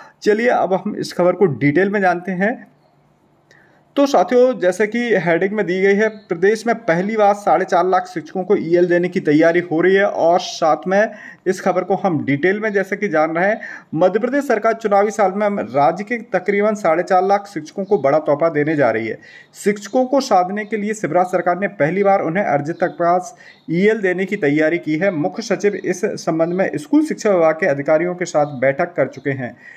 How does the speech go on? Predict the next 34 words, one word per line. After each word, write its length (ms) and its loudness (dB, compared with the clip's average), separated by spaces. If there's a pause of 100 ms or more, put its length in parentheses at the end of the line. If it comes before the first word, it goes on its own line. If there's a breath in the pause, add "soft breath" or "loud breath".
(220 loud breath)
जल्दी 280 2
इस 240 0
बारे 220 2
में 120 -2
अंतिम 320 -2
निर्णय 280 2
लिया 240 0
जाएगा। 400 2
स्कूल 260 -6
शिक्षा 300 -2
विभाग 320 2
में 80 -2
शिक्षकों 360 -4
की 180 -4
स्वीकृत 480 -2
पदों 240 0 (480 loud breath)
की 140 2
संख्या 340 0
करीब 280 0 (100)
तीन 200 4
लाख 220 2
है। 80 2
वहीं 260 0
जनजातीय 440 0
कार्य 240 0
विभाग 320 0
में 100 -6
शिक्षकों 360 -12
की 100 -6
संख्या 300 -2
करीब 420 0 (360 loud breath)
डेढ़ 240 2
लाख 260 0
है। 180 -4